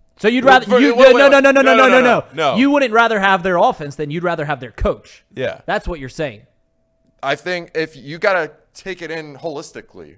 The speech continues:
Speaker 3: if you, if you could have everything that involves the offense, including scheme, yeah, I think I would take,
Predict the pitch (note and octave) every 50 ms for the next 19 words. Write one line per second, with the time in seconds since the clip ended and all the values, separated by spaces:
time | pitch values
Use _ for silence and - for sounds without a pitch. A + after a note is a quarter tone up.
0 | _ - A#2 - B2 C#3 E3 F#3 F#3 - - D3+ C3 C3+ F3+ F3 - F#3 D#3+ D3
1 | D3+ D3 C#3+ C#3+ - - - B2 C#3 D#3+ E3+ D#3 - D#3+ D#3+ D3+ C#3+ C#3 C3 C3
2 | A#2+ A2+ - B2+ C3 B2+ C#3 C3 A#2 A#2+ A#2+ - A2 A#2 A#2+ B2 - D#3+ D#3 E3
3 | E3 - - - _ _ _ _ _ _ - B2+ C#3+ D3 E3 F3 F3 - - F3+
4 | F#3 F#3 F#3 F#3 F#3 F#3 _ _ _ _ _ _ _ _ _ A2+ A#2+ A#2+ G2+ G2+
5 | G2+ - A#2+ G#2+ G#2+ G#2 G2+ F#2+ - - G#2+ G2